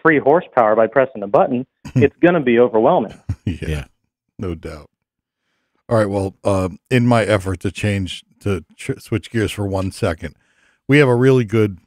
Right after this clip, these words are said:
Speaker 2: listener that, um, we've known for a while now, and he, I can't name him 'cause his friends will kill him, but he wants to know, um, if you're looking to get into a two J, um,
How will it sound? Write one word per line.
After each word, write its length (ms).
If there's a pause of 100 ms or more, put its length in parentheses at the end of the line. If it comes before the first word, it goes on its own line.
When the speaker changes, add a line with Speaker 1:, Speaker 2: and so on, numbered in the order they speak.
Speaker 2:
listener 500 (180)
that, 200 (100)
um, 500 (300)
we've 200
known 180
for 160
a 40
while 280
now, 320 (640)
and 400 (100)
he, 320
I 80
can't 260
name 220
him 180
'cause 200
his 100
friends 300
will 60
kill 300
him, 120
but 140
he 120
wants 320
to 160
know, 560 (880)
um, 500
if 120
you're 100
looking 240
to 80
get 160
into 320
a 60
two 240
J, 400 (540)
um, 520